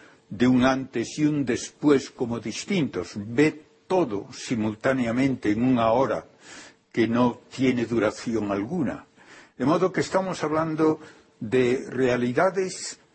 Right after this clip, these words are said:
que solo conocemos desde el punto de vista de nuestra experiencia,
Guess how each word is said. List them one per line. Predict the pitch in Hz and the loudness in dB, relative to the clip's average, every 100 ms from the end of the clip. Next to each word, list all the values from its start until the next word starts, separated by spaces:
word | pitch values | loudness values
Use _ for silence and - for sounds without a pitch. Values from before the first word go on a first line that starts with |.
| _ _ _ _ | _ _ _ _
que | 135 | -4
solo | 123 - 202 196 - | 0 2 4 4 2
conocemos | 202 180 - 151 147 151 147 - | -4 -4 0 0 2 0 -4 -2
desde | 135 113 120 | -2 0 0
el | 113 | 0
punto | 190 190 160 143 | 0 0 2 2
de | 120 | 4
vista | 127 131 - 131 131 131 - _ | 2 2 -2 -2 -2 -6 -20 _
de | 117 120 | -2 0
nuestra | 120 110 - 117 | 0 -2 -2 -4
experiencia, | - - 113 117 120 113 156 165 | -2 0 2 4 2 0 0 0